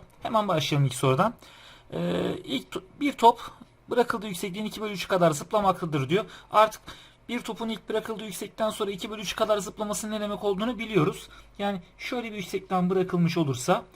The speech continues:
eğer üç birim ya da üç metre yüksekten bırakılıyorsa ya da üç birim diyelim,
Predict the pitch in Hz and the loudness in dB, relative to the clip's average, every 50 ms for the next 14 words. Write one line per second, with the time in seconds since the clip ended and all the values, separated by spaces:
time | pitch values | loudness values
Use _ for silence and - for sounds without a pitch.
0 | - - - - _ _ - 160 185 202 190 165 175 - - - - - 262 - | -20 -20 -20 -20 _ _ -2 2 6 6 6 6 6 2 -6 -8 -6 -6 -4 -4
1 | - - - 202 160 131 117 113 - 135 135 139 143 147 - - - - - - | -6 -4 0 2 2 4 2 0 -2 -2 -2 -2 -2 -2 -6 -8 -16 -20 -20 -20
2 | - - 226 - - - 233 220 180 185 185 165 - - 147 - - 147 139 131 | -14 -14 -10 -10 -8 -6 -4 -4 -2 0 0 0 0 -4 -8 -4 0 0 2 2
3 | 127 123 120 120 - 120 117 110 - - 139 139 135 147 180 180 - - 147 123 | 2 0 0 0 0 -2 -2 -2 -2 -2 -2 -2 0 -2 -4 -6 -4 -4 -2 0
4 | 123 120 117 110 120 156 240 247 | 0 2 2 2 0 0 0 -4